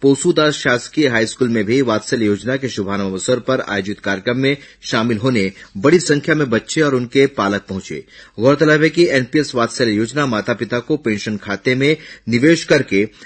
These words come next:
अपने बच्चों के भविष्य के लिए बचत करने के साथ ही दीर्घकालिक धन सुनिश्चित करने की अनुमति देगा।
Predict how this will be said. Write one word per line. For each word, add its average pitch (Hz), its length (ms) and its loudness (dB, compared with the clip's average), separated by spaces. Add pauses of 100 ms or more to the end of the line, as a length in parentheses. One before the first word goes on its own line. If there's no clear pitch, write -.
अपने 139 220 0
बच्चों 131 320 2
के 170 100 0
भविष्य 139 380 0
के 143 140 2
लिए 123 260 4
बचत 117 340 -4
करने 117 340 -2
के 110 120 -6
साथ 113 320 -2
ही 156 140 4 (320)
दीर्घकालिक 147 720 4
धन 127 220 -4
सुनिश्चित 127 460 -6
करने 113 320 0
की 147 240 2
अनुमति 101 380 -4
देगा। 113 380 0